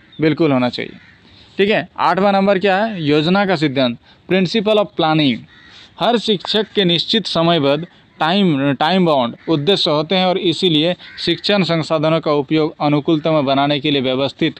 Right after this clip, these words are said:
होना चाहिए। उसके अंदर ये चीज़ व्यवस्था हो-, व्यवस्था होना चाहिए। ठीक है, अब आते हैं आठ के बाद आते हैं हम लोग नौ नंबर में देखेंगे कि क्या है विभाजन का सिद्धांत,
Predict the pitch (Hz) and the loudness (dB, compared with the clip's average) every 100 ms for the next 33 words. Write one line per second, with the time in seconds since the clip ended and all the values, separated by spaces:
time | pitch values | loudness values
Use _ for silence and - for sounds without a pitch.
0 | - 131 131 127 123 113 110 - _ _ | -8 -4 -2 -2 -4 -6 -10 -16 _ _
1 | _ _ _ _ 143 147 180 165 170 165 | _ _ _ _ -4 -4 -2 0 0 0
2 | 165 175 147 139 147 143 160 143 135 135 | -2 -2 0 0 0 0 -2 0 0 0
3 | 143 143 147 131 127 117 117 117 - _ | -2 -2 -2 0 -2 -4 -12 -16 -20 _
4 | - _ - 190 170 - _ - - - | -20 _ -4 -2 -2 -6 _ -20 -10 -2
5 | 170 180 170 202 - 160 170 - 175 170 | 2 2 2 -2 0 0 -2 -2 0 2
6 | 165 165 170 165 170 175 147 143 156 165 | 2 0 0 0 0 0 0 2 2 2
7 | 156 156 156 147 143 147 135 185 _ 156 | 2 2 2 0 0 0 0 -2 _ -6
8 | 131 156 139 156 190 _ _ _ _ _ | -2 0 0 -2 -6 _ _ _ _ _
9 | _ - - - - - - - 160 175 | _ -20 -20 -20 -20 -20 -14 -2 2 2
10 | 202 208 190 160 151 123 113 | 2 2 0 0 -2 0 -2